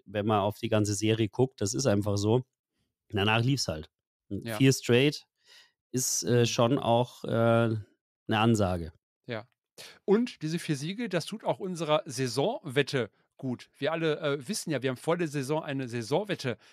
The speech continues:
Speaker 2: eingegangen.
Speaker 1: Ja.
Speaker 2: Und wir haben gewettet, dass die Kölner Haie die direkte Qualifikation zu den Playoffs schaffen. Da
Speaker 1: Mhm.
Speaker 2: gab's vierzig Euro, das haben sie, äh, geschafft.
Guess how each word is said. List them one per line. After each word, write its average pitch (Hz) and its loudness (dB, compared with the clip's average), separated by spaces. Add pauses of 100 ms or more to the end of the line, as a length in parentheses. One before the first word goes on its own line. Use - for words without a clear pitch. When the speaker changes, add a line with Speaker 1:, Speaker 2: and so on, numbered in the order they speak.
(120)
Speaker 2:
eingegangen. 123 -4 (180)
Speaker 1:
Ja. 98 0
Speaker 2:
Und 120 0
wir 135 2
haben 165 0
gewettet, 160 -2 (320)
dass 160 -2
die 160 -6
Kölner 160 0
Haie 165 0
die 156 -10
direkte 139 -4 (240)
Qualifikation 147 -4
zu 123 -10
den - -20
Playoffs 165 -2 (220)
schaffen. 214 -4 (800)
Da 135 4
Speaker 1:
Mhm. 135 2
Speaker 2:
gab's 147 0
vierzig 156 -4
Euro, 147 0
das 151 -4
haben 147 -2
sie, 139 -8
äh, 123 -6
geschafft. - -4